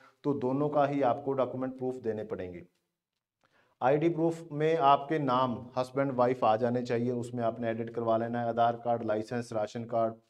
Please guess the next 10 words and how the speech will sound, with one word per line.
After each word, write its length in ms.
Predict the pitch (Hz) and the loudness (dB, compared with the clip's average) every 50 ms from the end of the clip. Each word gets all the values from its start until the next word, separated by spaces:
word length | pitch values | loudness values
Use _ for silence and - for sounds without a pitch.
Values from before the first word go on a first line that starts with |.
| _ _ _ _ _ _ _ - | _ _ _ _ _ _ _ 4
पासपोर्ट, 480 | 123 120 120 120 - - 123 120 120 | 6 6 6 6 2 0 2 2 2
वोटर 320 | 117 110 113 113 113 113 123 | 2 2 0 0 0 0 -2
कार्ड, 280 | 120 - 120 120 120 | 0 2 4 4 2
जो 260 | 120 120 131 143 151 156 | 2 0 2 2 2 2
भी 160 | 156 180 170 | 2 0 -2
हमारी 340 | 156 147 131 123 127 127 123 | 0 2 4 4 4 4 4
आईडीज़ 400 | 120 123 120 127 131 131 131 127 | 4 2 2 0 -2 -2 -2 -2
हैं 140 | 117 117 | -2 -2
इंडिया 240 | 117 113 113 113 110 | -2 -2 -2 -2 -2
में, 200 | 107 107 98 95 | -2 -4 -8 -12